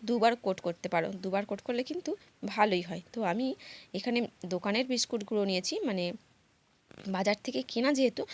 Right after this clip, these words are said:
সেই জন্য এগুলো একবারেই, উম, কোট করেছি, হয়ে গেছে, খুব ভালো হয়েছে, দেখতে পাচ্ছ। তো এই দেখো, কড়ার মধ্যে আমি তেল দিয়ে দিয়েছি। তো এবার আমি দুটো দুটো করে ছেড়ে দেব।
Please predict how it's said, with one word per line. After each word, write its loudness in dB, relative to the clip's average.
সেই 0
জন্য 2
এগুলো 2
একবারেই, 0
উম, -4
কোট -2
করেছি, 2
হয়ে 2
গেছে, -6
খুব 0
ভালো 0
হয়েছে, -2
দেখতে -6
পাচ্ছ। -2
তো -6
এই -2
দেখো, -4
কড়ার -2
মধ্যে -4
আমি -4
তেল -2
দিয়ে -2
দিয়েছি। -4
তো -4
এবার -2
আমি -4
দুটো -6
দুটো -4
করে 0
ছেড়ে -2
দেব। -8